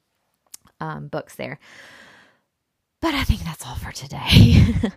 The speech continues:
Um, I, it's really changed my perspective listening to this book. So I'm hoping to put some of this into practice and let you guys know how it goes. But just remember that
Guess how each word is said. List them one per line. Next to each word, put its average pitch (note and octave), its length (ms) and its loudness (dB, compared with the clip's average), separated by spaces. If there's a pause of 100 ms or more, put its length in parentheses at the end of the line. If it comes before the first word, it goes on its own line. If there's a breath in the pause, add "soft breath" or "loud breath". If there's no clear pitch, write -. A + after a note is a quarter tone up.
(500 loud breath)
Um, F3+ 340 -2
I, E3+ 160 -2
it's - 260 -6
really G3+ 260 -2
changed F#3 280 -6
my D#3 100 -4
perspective D3+ 540 -10
listening C3+ 360 -12
to - 80 -18
this - 200 -16
book. - 300 -12
So - 180 -10
I'm C#3+ 240 -6
hoping D#3+ 320 -8
to D3+ 60 -14
put - 160 -14
some D#3 140 -12
of D3 60 -10
this D3 120 -14
into C3+ 140 -10
practice A#3 480 -2
and F3+ 140 -10
let E3 180 -6
you E3 60 -10
guys D3+ 240 -4
know F#3 520 0
how F#3 200 -4
it F#3 140 -6
goes. D#3 500 0 (340 loud breath)
But G#3 140 -6
just B3+ 240 -4
remember G3 400 -2
that E3+ 440 2